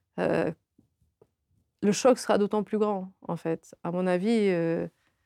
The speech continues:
voilà, il y a des conservateurs qui vont vous dire que les néo-féministes, leur problème principal, c'est qu'elles sont violentes, excessives, elles sont totalitaires, elles vont tous nous asservir, et cetera. Moi, c'est pas du tout ce que, ce que, ce que je pense. Je le dis souvent, je le répète souvent, c'est que je les trouve avant tout insouciantes.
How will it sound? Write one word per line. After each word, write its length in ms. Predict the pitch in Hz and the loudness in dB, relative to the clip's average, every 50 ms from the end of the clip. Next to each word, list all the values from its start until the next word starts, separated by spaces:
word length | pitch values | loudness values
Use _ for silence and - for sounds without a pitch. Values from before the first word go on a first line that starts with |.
| _ _ _ _ _ | _ _ _ _ _
voilà, 300 | 202 220 226 226 208 185 | 6 8 8 10 10 10
il 40 | 190 | 8
y 40 | 208 | 8
a 40 | 214 | 8
des 100 | 233 226 | 8 6
conservateurs 560 | 247 233 - 247 226 233 233 233 262 269 208 | 6 4 6 6 6 6 8 8 6 4 4
qui 100 | - 233 | 4 2
vont 140 | 214 214 214 | 2 2 2
vous 140 | 196 214 | 2 2
dire 200 | 202 214 254 240 | 4 4 2 4
que 80 | - 220 | 2 2
les 120 | 208 208 | 2 4
néo-féministes, 580 | 208 214 214 214 214 - 202 208 214 226 214 - | 4 4 4 4 2 2 0 2 2 2 2 2
leur 100 | 202 190 | 0 -2
problème 280 | - - 190 196 202 190 | 0 0 0 0 0 0
principal, 520 | - 202 190 - - 196 - 208 214 208 | -4 -6 -6 -6 -8 -2 0 2 2 2
c'est 120 | - - | 0 -4
qu'elles 120 | - 185 170 | -8 -8 -8
sont 160 | - - 185 | -6 -6 -6
violentes, 520 | 165 160 196 190 190 196 202 208 202 - | -2 0 2 2 2 4 2 2 0 0
excessives, 600 | - - - - 175 - - - 202 202 202 208 196 | -4 -8 -8 -8 -8 -8 -8 -6 -4 -2 0 0 0
elles 100 | 180 170 | 0 -2
sont 140 | - 175 165 | -4 -8 -10
totalitaires, 720 | - 180 - 196 190 175 165 - - 185 190 190 190 180 | -10 -6 -4 -4 -4 -4 -4 -2 0 2 2 2 0 0
elles 80 | 175 165 | -2 -2
vont 120 | 170 170 | -4 -6
tous 220 | 170 - 190 - - | -6 -8 -8 -6 -6
nous 160 | 185 175 185 | -4 -4 -2
asservir, 540 | 185 170 - 180 175 180 170 185 196 190 185 | -4 -4 -4 -4 -4 -4 -2 -2 -2 -2 -2
et 60 | 185 | -4
cetera. 360 | - - - 196 208 233 277 - _ - - - - _ _ _ _ _ _ | -8 -8 -6 -2 0 0 0 0 _ -10 -20 -20 -20 _ _ _ _ _ _
Moi, 120 | - 220 226 | -2 0 0
c'est 100 | - 220 | 0 2
pas 140 | - 202 | 2 2
du 160 | 196 202 226 214 | 2 2 0 0
tout 140 | 262 269 | 0 -2
ce 80 | 247 - | -2 -2
que, 260 | - - 202 196 185 | -2 0 0 0 0
ce 100 | 165 - | -2 -6
que, 200 | - - 185 185 | -8 -6 -6 -6
ce 60 | 165 | -4
que 120 | - 185 190 | -4 -4 -2
je 100 | 175 202 | -2 0
pense. 240 | 196 - 285 294 226 | 2 4 4 4 4
Je 80 | 208 | 2
le 60 | 202 | 0
dis 100 | 185 202 | -2 -4
souvent, 400 | 190 - - 190 185 202 220 226 | -6 -6 -6 -6 -2 0 0 0
je 100 | 208 196 | 0 0
le 60 | 185 185 | 0 0
répète 300 | 190 185 - 196 190 - | 0 0 -2 -4 -6 -6
souvent, 220 | - 202 214 233 | -4 -2 -2 -2
c'est 140 | 233 - 190 | -2 -2 -6
que 120 | - 196 | -6 -6
je 100 | 175 175 | -4 -2
les 100 | 185 185 | -2 -2
trouve 180 | 185 - 214 202 | -2 0 0 2
avant 160 | 185 185 185 | 2 2 0
tout 180 | 170 - 185 - | -2 -4 -4 -4
insouciantes. 640 | 170 170 - - 190 - - 240 254 349 - - - | -4 -6 -6 -8 -12 -2 2 2 2 2 2 -4 -14